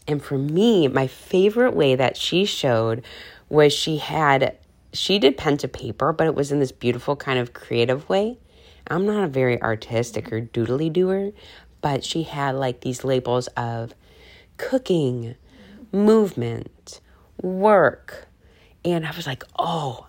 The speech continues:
she had, like, block lettered out, and then she, like, would take a different pen and write about what she did for those. And I was like,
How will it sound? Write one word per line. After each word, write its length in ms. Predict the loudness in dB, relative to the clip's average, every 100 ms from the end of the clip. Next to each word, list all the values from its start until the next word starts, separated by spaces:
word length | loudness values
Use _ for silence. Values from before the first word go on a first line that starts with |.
| _
she 160 | -4 -2
had, 100 | -2
like, 180 | -4 0
block 320 | 4 4 4
lettered 320 | 2 4 4
out, 460 | 6 6 6 4 2
and 100 | 0
then 80 | 0
she, 160 | 2
like, 200 | 0 0
would 140 | -2 -4
take 180 | -6
a 40 | -6
different 380 | -4 -4 -4 -6
pen 400 | -6 -2 0 0
and 160 | 0
write 200 | 0 -2
about 380 | 0 0 0 -2
what 140 | -6
she 160 | -6 -6
did 220 | -6 -6
for 100 | -6
those. 260 | -4 -4 -4
And 80 | -6
I 40 |
was 120 | -6
like, 180 | -10 -12